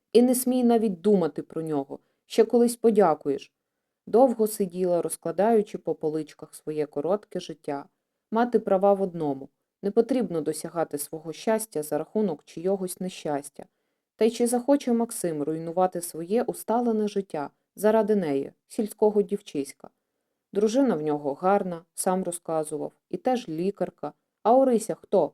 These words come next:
Торговка. Навіть в інститут не змогла вступити. Повернулася додому майже спокійна,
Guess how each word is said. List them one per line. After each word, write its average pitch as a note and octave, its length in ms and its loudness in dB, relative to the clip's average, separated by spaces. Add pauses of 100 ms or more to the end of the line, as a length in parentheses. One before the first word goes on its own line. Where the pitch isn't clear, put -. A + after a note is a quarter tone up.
(320)
Торговка. G#3 600 2 (280)
Навіть G3 320 0
в G3+ 80 4
інститут G#3 560 0
не D3+ 80 -2
змогла D3 360 -4
вступити. - 720 -6 (360)
Повернулася G#3 680 4
додому F3+ 460 2
майже G3+ 320 -2
спокійна, D#3+ 680 -8